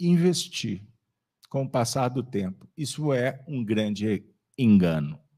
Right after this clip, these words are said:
Porque o investimento, ele não pressupõe só coisas boas. Numa relação,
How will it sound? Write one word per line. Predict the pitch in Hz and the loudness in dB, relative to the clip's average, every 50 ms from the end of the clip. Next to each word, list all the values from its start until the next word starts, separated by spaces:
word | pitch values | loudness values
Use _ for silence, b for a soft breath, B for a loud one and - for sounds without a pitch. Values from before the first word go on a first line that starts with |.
| _ _ _ _ _ _ _ _ _ _ _ _ _ _ _ _ _ _ _ _ _ _ _ _ _ _ _ _ _ _ _ _ _ _ _ _ _ _ _ _ _ _ _ _ _ _ _ _ _ _ _ _ _ _ _ _ | _ _ _ _ _ _ _ _ _ _ _ _ _ _ _ _ _ _ _ _ _ _ _ _ _ _ _ _ _ _ _ _ _ _ _ _ _ _ _ _ _ _ _ _ _ _ _ _ _ _ _ _ _ _ _ _
Porque | - 190 170 - - - 196 202 190 160 110 87 - - - - _ _ _ _ _ _ _ _ _ _ _ _ _ _ _ _ _ _ - | 0 0 0 0 0 2 6 8 8 8 6 4 -2 -12 -20 -20 _ _ _ _ _ _ _ _ _ _ _ _ _ _ _ _ _ _ 0
o | 147 170 | 4 6
investimento, | 196 202 180 156 190 208 185 190 - - 170 147 139 160 202 233 226 156 180 160 160 | 8 8 8 8 8 6 6 6 4 2 4 4 4 4 2 2 0 -2 -2 -2 0
ele | 160 180 202 208 208 202 | 2 2 2 2 0 0
não | 202 220 254 285 | 0 -2 -2 -4
pressupõe | - 254 240 240 - - 233 202 - - 180 185 190 185 | -4 -2 -2 -2 -2 -4 -6 -8 -6 -4 -2 -2 -2 -2
só | - 214 214 | -2 -4 -6
coisas | - 208 208 208 196 196 180 127 | -2 0 0 0 0 0 -2 -2
boas. | 104 107 113 113 123 135 139 135 123 - - - - - - _ _ _ _ _ _ _ _ _ _ _ _ _ _ _ _ _ _ _ _ _ _ _ _ _ _ _ _ _ _ _ _ | -4 -4 -4 -2 -2 -2 -2 -4 -6 -8 -8 -10 -10 -12 -14 _ _ _ _ _ _ _ _ _ _ _ _ _ _ _ _ _ _ _ _ _ _ _ _ _ _ _ _ _ _ _ _
Numa | - - 160 160 156 | -8 -6 -4 -2 0
relação, | 156 170 180 175 151 135 - - 165 190 208 220 202 139 107 90 - | 0 2 2 0 0 0 -2 -2 -2 -2 -2 -2 -2 -4 -6 -8 -12